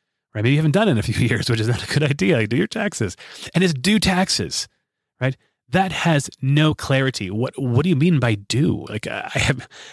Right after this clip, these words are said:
uh, do I, do I get an attorney because I'm being sued? I, I, I have no idea what do means. And I'll, now I have to do mental gymnastics to figure out what I'm gonna do. For example,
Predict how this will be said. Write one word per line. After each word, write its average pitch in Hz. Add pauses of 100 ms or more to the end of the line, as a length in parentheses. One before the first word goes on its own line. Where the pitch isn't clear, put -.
(140)
uh, -
do 107
I, 101
do 107
I 98 (280)
get 120
an 98
attorney 110
because 147
I'm 98
being 90
sued? 185
I, 127
I, 131
I 151
have 156
no 170
idea 143
what 123
do 120
means. 139 (460)
And 151
I'll, 165
now 175
I 175
have 160
to 131
do 127
mental 143
gymnastics 120
to 123
figure 117
out 110 (240)
what 131
I'm 123
gonna 113
do. 101
For -
example, 110